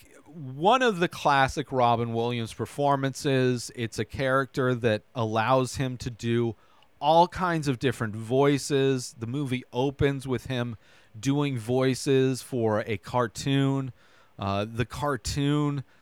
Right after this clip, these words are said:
the producers want him to smoke cigarettes, and he doesn't want to promote s-, smoking to kids, so he walks off. Uh, he's, like, the most fun dad.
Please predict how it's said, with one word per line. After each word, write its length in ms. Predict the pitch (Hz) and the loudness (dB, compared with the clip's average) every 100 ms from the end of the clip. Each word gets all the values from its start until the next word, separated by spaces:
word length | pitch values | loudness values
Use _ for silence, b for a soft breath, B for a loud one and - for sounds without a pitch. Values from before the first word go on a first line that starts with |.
| b | b
the 100 | 117 | -6
producers 880 | 113 147 127 135 147 - 143 139 - | -2 -2 2 0 0 2 4 4 0
want 280 | 123 123 123 | 0 0 0
him 160 | 135 139 | -4 -6
to 120 | 127 | -10
smoke 340 | - 135 113 | -4 -2 -2
cigarettes, 800 | - - 139 135 135 131 127 - | -4 -4 -2 0 2 2 0 -6
and 140 | - 107 | -8 -6
he 80 | 107 | -4
doesn't 300 | 123 120 120 | -4 -4 -6
want 140 | 123 | -6
to 40 | 113 | -6
promote 380 | - 120 123 | -8 -4 -4
s-, 280 | - - - - | -6 -14 -16 -14
smoking 600 | - 127 123 - 127 120 | -8 -2 -2 -2 -10 -10
to 100 | - | -14
kids, 520 | - 151 143 123 - B B B | -6 -2 -2 -4 -18 B B B
so 240 | - 131 | -2 2
he 140 | 131 | 2
walks 540 | 120 107 127 131 - - | 2 2 2 0 -6 -6
off. 460 | 120 127 131 - _ b b b | -4 -4 -6 -12 _ b b b
Uh, 260 | 104 101 104 | -2 0 0
he's, 300 | 120 135 110 | -2 -2 2
like, 200 | 127 123 | 2 2
the 160 | 127 123 | -2 0
most 440 | 131 156 147 - | 4 4 4 -2
fun 540 | - - 147 139 143 127 | -14 -4 0 2 0 -4
dad. 540 | 113 110 123 127 127 | -2 0 0 -2 -4